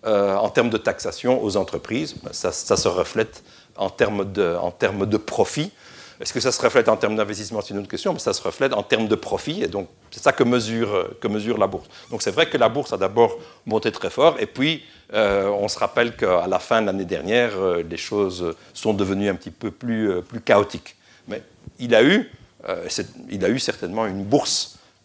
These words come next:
hein, et c'est pour ça que j'ai mis à nouveau les, les chiffres par rapport à dix ans. La bourse a été, euh, la bourse a été impressionnée de manière favorable par,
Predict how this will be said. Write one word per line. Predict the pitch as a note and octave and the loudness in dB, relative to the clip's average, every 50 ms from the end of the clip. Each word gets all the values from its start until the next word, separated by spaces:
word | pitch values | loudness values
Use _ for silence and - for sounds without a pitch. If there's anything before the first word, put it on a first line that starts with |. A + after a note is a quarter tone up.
| - A2+ | -16 -6
hein, | A2+ B2+ C#3+ A2 | -4 -2 0 0
et | F2 - | -2 -2
c'est | A#2 | -6
pour | - G2 | -6 2
ça | - - | 2 2
que | A#2 - G#2 | 2 2 -2
j'ai | G#2 A2 | 0 0
mis | G#2 G2+ G#2 | 0 0 -2
à | G2 | -2
nouveau | G2+ F#2+ G2+ G2 | -4 -2 -2 0
les, | F#2+ F#2 F2 F2+ F2+ F2+ | 0 0 -2 -4 -10 -10
les | F#2+ - | -8 -8
chiffres | - C3+ - - G#2+ | -8 -8 -4 -4 -4
par | - - E2+ D#2+ | 0 0 -2 -2
rapport | F#2 - - F2+ E2+ | -2 -4 -4 -4 -4
à | F2+ | -4
dix | F2 F2+ E2 D#2+ G2+ | -4 -6 -8 -6 -4
ans. | B2 A#2 F2 - - - F#2+ G2+ - | -4 -4 -6 -8 -10 -12 -12 -10 0
La | A#2+ C3 | 0 0
bourse | B2+ C3+ F#3 - - - A2 | 2 4 0 0 2 -2 -2
a | |
été, | F2+ - - A#2+ A2+ A2+ G#2+ G2 | -2 -2 -2 -2 -2 0 0 -2
euh, | F#2 E2+ D#2 - - - - - - - _ | -4 -4 -8 -10 -14 -20 -20 -20 -20 -20 _
la | - A2+ A#2 | -2 -2 -2
bourse | C3 E3+ G3+ - - C#3 | 0 0 0 2 4 4
a | A#2 | 4
été | A#2 - E3 D3+ | 4 4 2 2
impressionnée | C3+ C3 - - - B2+ - - A2+ A2 B2+ B2 | 2 2 0 -2 -4 -4 -4 -2 -4 -4 -4 -2
de | A2+ G#2 | -2 -2
manière | F#2+ G2 G2+ A2 A2 - - - _ _ _ _ | -2 -2 -4 -6 -8 -8 -10 -20 _ _ _ _
favorable | - - D3 A#2+ A#2+ A#2 G#2 G#2+ G2+ G#2+ G#2+ G#2 G#2 G2 - - - - - - | -2 4 4 6 6 6 4 4 4 2 2 2 -2 -8 -8 -10 -20 -20 -6 -2
par, | G#2+ F#2+ G2 G2 - | -2 0 0 -2 -6